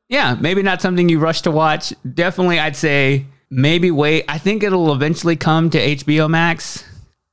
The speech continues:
to where you can stream it there, but, um, nothing you have to go see right now.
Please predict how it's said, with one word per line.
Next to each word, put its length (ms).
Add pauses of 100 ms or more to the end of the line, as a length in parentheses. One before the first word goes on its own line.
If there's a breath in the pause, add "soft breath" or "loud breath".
(160)
to 100
where 80
you 60
can 100
stream 300
it 100
there, 380 (640 soft breath)
but, 380
um, 540
nothing 380
you 100
have 220
to 80
go 220
see 300
right 280
now. 420